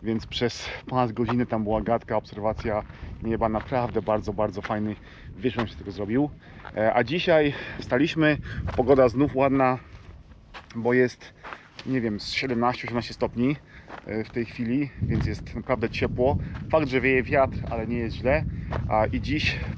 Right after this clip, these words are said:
plan jest taki, że słyszeliśmy samoloty, więc jedziemy na, e, Fadi Crawley Lookout. To jest takie miejsce, gdzie latają, więc być może się uda coś zobaczyć. E, a później, e, jedziemy odwiedzić miejscówkę, w której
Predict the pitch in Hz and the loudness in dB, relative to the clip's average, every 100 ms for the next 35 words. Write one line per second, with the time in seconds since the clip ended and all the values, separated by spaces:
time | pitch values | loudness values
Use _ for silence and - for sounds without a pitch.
0 | - 120 123 127 - 123 127 113 117 80 | -4 2 2 2 -2 -4 -2 2 2 2
1 | - - - - - 127 120 127 - 120 | -2 -2 -2 -2 0 2 2 0 0 2
2 | 117 107 110 113 107 - 117 113 110 107 | 4 4 2 2 2 2 2 2 2 0
3 | 107 - - - - - - 104 - - | 0 -4 -4 -2 -2 -2 0 0 0 2
4 | 123 110 - 113 101 117 110 104 - 107 | 2 2 0 0 2 2 2 2 2 -2
5 | - - 107 110 110 101 104 98 107 113 | -2 -2 0 0 0 0 0 2 2 2
6 | 117 110 101 - - - 113 90 113 107 | 2 -2 -4 -6 -8 -4 -2 -2 -2 -4
7 | 107 98 101 - 170 - - - - - | -4 -4 0 2 2 0 -4 -6 -4 -4
8 | - - 110 107 - - 147 156 143 147 | -4 -2 2 2 2 0 4 2 4 4
9 | 139 139 - 123 113 107 104 - - - | 4 2 -2 0 2 2 0 -6 -6 -4
10 | - - 110 104 120 120 113 110 - 110 | -2 0 0 0 2 2 0 -2 -2 -2
11 | 101 143 - 113 117 113 110 | -2 -2 -2 -2 0 2 2